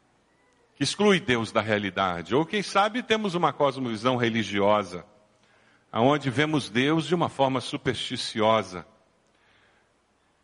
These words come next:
O discipulado cristão, a proposta de sermos discípulos multiplicadores,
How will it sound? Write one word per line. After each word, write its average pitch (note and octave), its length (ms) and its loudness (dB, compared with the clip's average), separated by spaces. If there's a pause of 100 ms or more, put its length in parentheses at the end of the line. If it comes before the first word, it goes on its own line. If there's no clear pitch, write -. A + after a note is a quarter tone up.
O A2 100 -4
discipulado F3 880 2
cristão, D#3 680 0
a A#2+ 60 0
proposta D#3 840 0
de A#2 80 -4
sermos D3 340 0
discípulos C3 580 -4
multiplicadores, C#3+ 1040 0